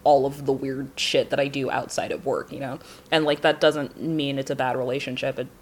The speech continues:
it is just the nature of the relationship that we have and the boundaries that I need to set up to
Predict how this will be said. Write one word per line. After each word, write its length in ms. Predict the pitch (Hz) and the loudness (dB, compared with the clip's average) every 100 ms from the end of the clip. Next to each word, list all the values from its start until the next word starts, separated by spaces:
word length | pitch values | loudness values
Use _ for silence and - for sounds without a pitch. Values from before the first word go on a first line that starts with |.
| 143 | -6
it 140 | - 143 | -2 -2
is 120 | 131 | -2
just 180 | 117 - | -4 -6
the 60 | |
nature 240 | 127 127 120 | -8 -8 -8
of 40 | |
the 80 | 131 | -6
relationship 500 | 117 78 127 - - | -6 -6 -8 -8 -6
that 100 | 101 | -6
we 60 | |
have 340 | - 107 113 - | 0 0 0 -2
and 120 | 139 | -6
the 60 | - | -4
boundaries 320 | 123 127 131 | -4 -4 -6
that 80 | 127 | -4
I 80 | 127 | -6
need 140 | 127 | -8
to 60 | 120 | -12
set 220 | - 123 | -6 -6
up 180 | 123 - | -6 -8
to 120 | 143 | -12